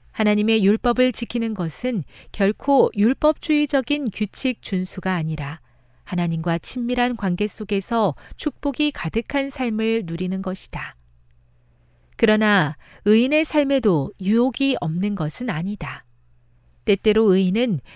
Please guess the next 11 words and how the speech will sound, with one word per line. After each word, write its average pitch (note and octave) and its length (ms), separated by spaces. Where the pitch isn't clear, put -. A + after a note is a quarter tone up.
죄의 B3 580
교활한 B3 440
속성에 A3 680
유혹을 G#3 420
받고 E3 480
심지어 F3 600
그 F3+ 200
유혹에 A3 540
넘어갈 G#3+ 540
수도 - 260
있다. C#3+ 440